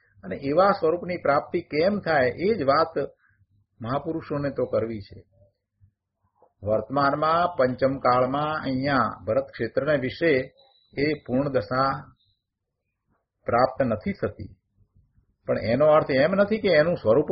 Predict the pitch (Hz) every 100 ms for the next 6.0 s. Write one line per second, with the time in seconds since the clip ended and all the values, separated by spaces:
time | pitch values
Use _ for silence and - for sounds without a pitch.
0 | 175 160 165 156 147 147 147 135 - _
1 | 120 131 135 - 143 147 151 151 - 156
2 | 151 151 139 139 202 202 156 - - _
3 | _ _ _ _ _ _ _ _ _ _
4 | _ _ _ _ _ _ _ - _ _
5 | _ 95 95 101 - 165 196 180 151 143